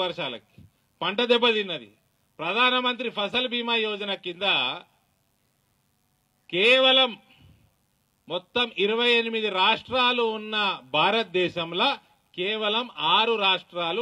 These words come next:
ఫసల్ బీమాలో లేవు, ఇరవై రెండు రాష్ట్రాలు ఫసల్ బీమాలు ఉన్నాయి. ఆ ఆరు రాష్ట్రాలలో కూడా పంజాబ్ అసుంటి రాష్ట్రం,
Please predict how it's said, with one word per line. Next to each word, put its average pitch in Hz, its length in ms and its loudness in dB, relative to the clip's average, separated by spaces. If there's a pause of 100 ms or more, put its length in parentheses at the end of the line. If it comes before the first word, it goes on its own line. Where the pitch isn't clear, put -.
ఫసల్ 185 340 -4
బీమాలో 175 380 -2
లేవు, 143 220 -4 (760)
ఇరవై 262 340 8 (100)
రెండు 233 180 6 (100)
రాష్ట్రాలు 208 520 6
ఫసల్ 196 320 2
బీమాలు 180 320 0
ఉన్నాయి. 135 200 -4 (320)
ఆ 160 100 4 (220)
ఆరు 240 160 10 (120)
రాష్ట్రాలలో 214 640 4
కూడా 226 140 0 (140)
పంజాబ్ 208 460 2
అసుంటి 202 280 -4 (100)
రాష్ట్రం, 214 440 -2